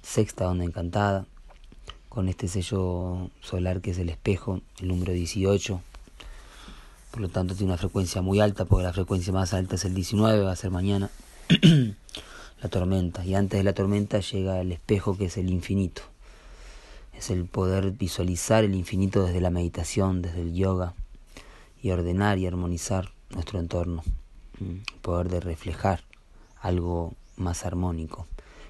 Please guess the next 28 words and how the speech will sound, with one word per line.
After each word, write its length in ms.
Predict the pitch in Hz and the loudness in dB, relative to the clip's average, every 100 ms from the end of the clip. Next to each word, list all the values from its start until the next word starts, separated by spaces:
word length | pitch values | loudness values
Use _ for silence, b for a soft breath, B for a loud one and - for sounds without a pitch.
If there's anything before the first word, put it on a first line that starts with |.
| B | B
En 100 | 101 | -2
el 160 | 90 87 | 0 2
tono 260 | 104 98 | 2 2
trece 500 | 92 104 104 - 95 - - | 2 2 2 2 -2 -4 -16
de 280 | 147 139 90 | -16 -8 -2
la 240 | 90 87 - | 0 0 -2
trascendencia, 760 | - 92 92 92 90 85 - 87 | 0 0 2 2 2 0 -4 -8
espejo 360 | - 87 92 | -4 -4 -4
cósmico. 600 | 87 87 78 90 82 - - B B B B B B | -6 -6 -6 -8 -8 -12 -16 B B B B B B
Hoy 140 | - 101 | 0 0
Kim 240 | - 107 | 4 4
de 80 | 101 | 4
Eduardo 300 | 98 104 104 | 4 6 4
Galeano, 600 | 98 92 107 110 107 120 - - - - - | 4 4 4 4 2 -2 -8 -20 -20 -14 -4
muy 160 | 95 | -2
interesante 520 | 92 92 87 101 95 | -2 -2 -2 -2 0
el 100 | 95 | 0
libro 260 | 92 98 95 | 2 2 2
que 80 | 95 | 0
le 80 | 87 | -2
escribió 320 | - 92 92 | -2 0 0
a 20 | |
Espejos, 640 | 82 - 95 - 92 - - - B B B B B B | -2 -2 -2 -2 -6 -8 -18 -18 B B B B B B
para 160 | - | -10
tener 220 | 90 90 90 | -4 -2 -2
en 120 | 90 | -2
cuenta 260 | 92 90 | -2 -2
también 440 | 87 87 95 95 | -2 -2 0 -2